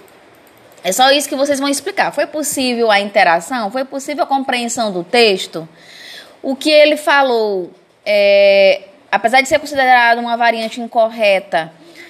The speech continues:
deu pra gente compreender? Quarta questão: analise as afirmações abaixo. Vocês vão analisar as afirmações um,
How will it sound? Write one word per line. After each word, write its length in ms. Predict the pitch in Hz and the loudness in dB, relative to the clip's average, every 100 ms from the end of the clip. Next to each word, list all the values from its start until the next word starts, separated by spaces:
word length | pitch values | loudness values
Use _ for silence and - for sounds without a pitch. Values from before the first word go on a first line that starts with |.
| - - - _ _ | -20 -20 -20 _ _
deu 280 | - 214 294 | -4 2 4
pra 160 | 311 277 | 4 0
gente 240 | 269 247 | -2 -8
compreender? 1000 | - 233 226 208 196 190 233 233 196 180 180 _ _ _ _ _ _ - _ - | -10 -10 -8 -8 -8 -2 0 0 -2 -6 -16 _ _ _ _ _ _ -20 _ -2
Quarta 340 | 247 269 285 | -2 -2 -6
questão: 440 | 277 269 - 226 | -8 -8 -6 -6
analise 420 | 202 208 214 247 285 | -4 -4 -4 -4 -4
as 100 | 262 | -4
afirmações 600 | 254 247 214 214 190 196 | -6 -6 -6 -6 -4 -2
abaixo. 560 | 208 196 185 202 320 359 | 0 0 0 -2 -10 -20
Vocês 220 | - 208 | -14 -12
vão 100 | 202 | -8
analisar 460 | 196 190 196 285 240 | -6 -4 -4 -2 -2
as 100 | 196 | 0
afirmações 1160 | 202 202 185 214 - - 233 208 208 262 392 - _ _ - | -4 -6 -8 -6 -6 -6 -2 -2 -4 -6 -10 -16 _ _ 0
um, 400 | 277 262 240 | 2 4 2